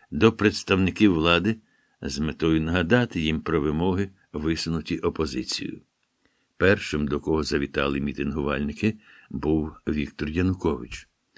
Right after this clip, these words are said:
В автопробігу взяла участь величезна кількість автомобілістів, велосипедистів і навіть людей без транспортних засобів, яких брали до себе власники автомобілів.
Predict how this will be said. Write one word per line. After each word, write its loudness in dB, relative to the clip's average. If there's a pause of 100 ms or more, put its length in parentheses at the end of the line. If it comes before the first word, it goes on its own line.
(420)
В 2
автопробігу 6
взяла 6
участь 0 (300)
величезна 10
кількість 4
автомобілістів, 6 (480)
велосипедистів 6 (460)
і 6
навіть 4
людей 8
без 2
транспортних 2
засобів, 4 (240)
яких 6
брали 10
до 6
себе 8
власники 4
автомобілів. 4